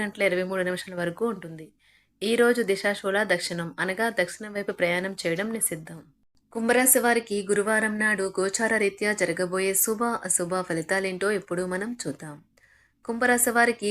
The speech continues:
గురువారం నాడు మీకు అదనంగా మిగిలిన సమయంలో మీరు మీ అభిరుచులకు అనుగుణంగా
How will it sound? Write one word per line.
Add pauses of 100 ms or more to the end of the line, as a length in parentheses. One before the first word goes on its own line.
గురువారం
నాడు (540)
మీకు (140)
అదనంగా
మిగిలిన (120)
సమయంలో (180)
మీరు
మీ (160)
అభిరుచులకు
అనుగుణంగా